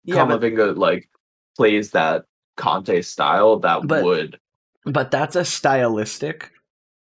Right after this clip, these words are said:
Speaker 1: like, matchup that you can't say the French connection because still the age thing, they've, like, the whole playing together. That's another fifa green line moment.
Speaker 2: But also, like, with the French national team, he does have that similar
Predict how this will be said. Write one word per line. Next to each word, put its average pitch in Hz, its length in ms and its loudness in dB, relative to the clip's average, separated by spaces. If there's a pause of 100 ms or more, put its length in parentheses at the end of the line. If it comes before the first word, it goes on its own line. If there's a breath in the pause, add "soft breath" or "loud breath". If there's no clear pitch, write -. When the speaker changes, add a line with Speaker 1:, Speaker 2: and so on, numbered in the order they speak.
(200)
Speaker 1:
like, 160 260 -2
matchup 165 440 -2
that 131 160 -2
you 127 100 -2
can't 147 280 -4
say 147 180 -2
the 117 100 -6
French 123 460 -2
connection 165 640 -4
because 120 560 -6
still - 340 -2
the 117 180 -2
age 113 300 0
thing, 73 300 -10
they've, 85 180 -10 (200)
like, 85 220 -8 (140)
the 127 80 -8
whole 113 260 -4 (300)
playing 113 460 0
together. - 500 -10 (540)
That's 110 200 -6
another 127 300 0
fifa 120 440 -2
green 113 280 0
line 107 340 -2
moment. 80 360 -8 (1400)
Speaker 2:
But 123 260 4
also, 120 540 4
like, 104 340 0
with 107 320 0
the 104 100 0
French 98 340 -2
national 95 500 -2
team, 95 240 -8
he 95 160 -8
does 90 340 -2
have 95 300 -2
that 85 240 -4
similar 85 800 -6